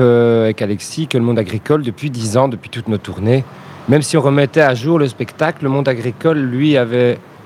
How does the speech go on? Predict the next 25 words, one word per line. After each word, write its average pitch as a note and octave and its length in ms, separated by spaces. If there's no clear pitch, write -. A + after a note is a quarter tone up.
quand C#3+ 140
même D3 180
assez C3+ 240
bien C#3+ 160
évolué, C3 500
la C#3 120
société C#3+ 420
civile A#2 400
aussi. B2 340
Euh, A#2 220
et B2 100
on B2 80
remarque, C#3 440
euh, A#2+ 220
donc, D#3 340
on C3 120
a A#2 80
décidé B2+ 460
de C3+ 80
retourner D3 680
en C3+ 120
interview B2+ 520
de A#2 100
manière, A2+ 500
euh, G#2 140